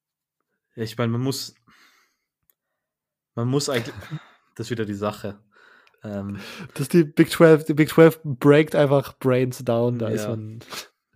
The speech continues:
Speaker 1: Ich mein,
Speaker 2: Ich meine,
Speaker 1: ja.
Speaker 2: ja?
Speaker 1: Ja, ich, ich <laughs> weiß es nicht, ich weiß nicht, was ich zu der Big twelve sagen soll. Ähm,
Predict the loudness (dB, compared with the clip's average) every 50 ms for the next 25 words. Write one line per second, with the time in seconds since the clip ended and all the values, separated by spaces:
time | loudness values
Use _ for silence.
0 | _ _ _ -20 _ _ _ -18 -10 -6 -6 -4 -6 -6 -10 _ -20 -20 -20 -10
1 | -4 0 4 6 8 8 10 8 8 6 2 _ _ _ _ _ _ _ _ -16
2 | -14 -10 -2 0 0 0 0 -2 -6 _ _ _ _ _ _ _ _ -12 -10 -6
3 | -4 -4 -4 -6 -6 -8 -8 -8 -6 -2 2 2 2 2 0 -4 -4 -4 -4 -4
4 | -4 -2 2 2 2 2 2 0 -2 -2 -2 -2 -2 -8 -4 0 0 0 2 0
5 | -2 0 2 2 2 2 0 -2 -2 0 0 0 0 -2 -4 -6 -4 -2 0 0
6 | 0 -2 -6 -6 -4 -2 -2 -2 -4 -4 -4 -4 -2 0 2 2 2 2 0 -2